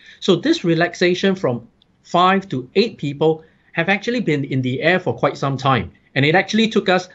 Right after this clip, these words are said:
a little bit longer to reach this stage than many people anticipated. At this stage,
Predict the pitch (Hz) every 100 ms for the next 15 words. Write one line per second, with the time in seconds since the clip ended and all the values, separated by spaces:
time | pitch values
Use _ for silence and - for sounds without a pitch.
0 | - 196 226 247 196 160 170 175 180 123
1 | 165 139 135 160 160 170 170 - - _
2 | - 123 117 123 151 165 135 147 143 110
3 | 127 - 110 120 117 127 - - _ _
4 | _ _ _ 180 - 147 320 - - 226
5 | - - -